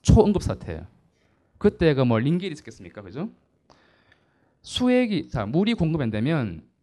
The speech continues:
초응급이에요. 시각을 다투는 겁니다. 그랬는데 아무도 이거를 나, 내과 뭐 여러분도 지금도 그렇지만 어딜 가도 이럴 땐 뻔해요. "신경성입니다." <laughs> 그런데 늘 말씀드리지만 신경성인 게 병이 없는 게 아니고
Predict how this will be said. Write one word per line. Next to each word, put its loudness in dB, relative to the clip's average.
초응급이에요. 0
시각을 -2
다투는 -4
겁니다. -12
그랬는데 0
아무도 4
이거를 2
나, 4
내과 4
뭐 0
여러분도 2
지금도 2
그렇지만 -4
어딜 2
가도 0
이럴 2
땐 -4
뻔해요. -4
"신경성입니다." -4
<laughs> 0
그런데 -2
늘 4
말씀드리지만 4
신경성인 4
게 6
병이 0
없는 -2
게 -2
아니고 4